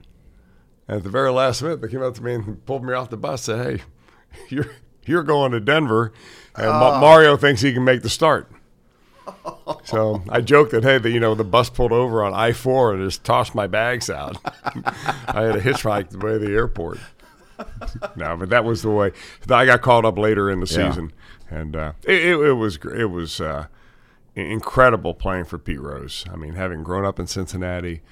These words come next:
Speaker 1: uh, we were always told as, you know, kids, you know,
Speaker 2: Yeah.
Speaker 1: "If that guy can do it, you can do it." You know, run to first base, hustle on the field,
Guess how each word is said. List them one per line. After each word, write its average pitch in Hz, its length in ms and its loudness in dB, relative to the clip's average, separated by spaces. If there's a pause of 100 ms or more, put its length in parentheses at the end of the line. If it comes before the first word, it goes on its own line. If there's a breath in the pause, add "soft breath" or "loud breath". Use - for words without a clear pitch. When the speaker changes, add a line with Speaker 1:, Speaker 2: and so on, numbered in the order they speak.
(400 soft breath)
Speaker 1:
uh, 82 60 -10
we 92 100 -4
were 90 60 -2
always 95 220 -4
told 92 300 2
as, - 360 -6
you 92 80 -12
know, 87 140 -6
kids, 92 500 -4
you 90 60 -8
know, 87 240 -6
Speaker 2:
Yeah. 95 260 -2
Speaker 1:
"If - 80 -16
that 120 180 -2
guy 110 200 2
can 98 160 -6
do 107 140 4
it, 98 100 -2
you 107 100 -2
can 95 160 -4
do 104 160 2
it." 98 180 -4 (460 soft breath)
You 95 120 -12
know, 90 60 -8
run 131 260 2
to 120 80 0
first 113 300 0
base, 104 520 0 (480)
hustle 139 340 -2
on 123 160 0
the 113 80 -4
field, 110 520 -2